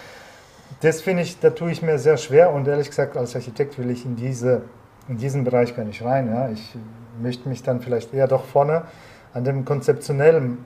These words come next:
ähm, Leistungsphase konzentrieren und auch da meine, ähm, ja, meine Energie, mein Wissen reinbringen. Weil, ähm, ein Homo Universalis, wie, äh, der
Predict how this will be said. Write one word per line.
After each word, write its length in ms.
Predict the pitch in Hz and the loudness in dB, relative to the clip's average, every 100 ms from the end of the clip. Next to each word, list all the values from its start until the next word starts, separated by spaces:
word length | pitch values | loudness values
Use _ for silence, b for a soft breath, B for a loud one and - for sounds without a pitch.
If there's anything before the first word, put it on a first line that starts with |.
| - | -6
ähm, 460 | 131 123 117 110 107 - _ _ 156 135 131 - - - | -2 0 0 -4 -8 -14 _ _ -16 -16 -18 -20 -20 -6
Leistungsphase 1080 | 127 131 131 - 131 117 - 139 139 123 113 - | 4 4 4 0 0 -2 4 8 8 4 -4 -6
konzentrieren 640 | 139 131 131 - 135 165 | -6 -4 -8 -4 4 4
und 200 | 135 123 | 4 0
auch 160 | 117 - | 0 2
da 320 | 135 139 151 B B B - | 4 6 4 B B B -2
meine, 340 | 131 135 131 | 2 4 2
ähm, 560 | 131 135 131 123 120 123 - - 120 | 6 8 8 6 -2 -8 -12 -12 0
ja, 200 | 120 143 | 2 4
meine 280 | 135 131 | 2 4
Energie, 300 | 127 127 127 | 2 0 0
mein 200 | 165 147 135 | 0 0 0
Wissen 260 | 175 143 | -4 -2
reinbringen. 460 | 123 120 117 143 170 B B B B B _ 113 | 0 0 -2 -2 -4 B B B B B _ -2
Weil, 360 | 127 139 143 139 - | 2 4 2 -2 0
ähm, 720 | 131 131 131 131 131 127 135 - - _ _ - b b b _ | 6 6 4 -2 -2 -2 -4 -10 -20 _ _ -20 b b b _
ein 240 | 131 127 123 | -4 -2 2
Homo 240 | 156 160 | 6 6
Universalis, 920 | 156 147 131 127 - 127 165 185 - 135 | 4 2 2 2 2 0 0 -2 -6 -8
wie, 260 | 139 143 | -6 -6
äh, 300 | 147 135 131 117 | 0 2 2 0
der 460 | 131 131 127 123 | 2 4 4 2